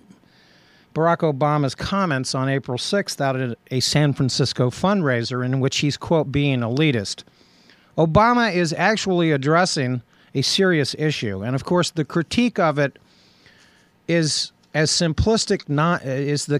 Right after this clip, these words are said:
classic simplistic nonsense that we get from our political system.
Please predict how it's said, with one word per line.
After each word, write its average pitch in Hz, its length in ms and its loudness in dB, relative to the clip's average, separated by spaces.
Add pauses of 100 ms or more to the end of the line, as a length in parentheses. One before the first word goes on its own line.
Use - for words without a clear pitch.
(140)
classic 202 680 0
simplistic 165 720 0
nonsense 143 720 0
that 135 120 -4
we 139 140 -2
get 156 300 0
from 139 160 -4
our 123 120 -2
political 135 540 -2
system. 131 600 -4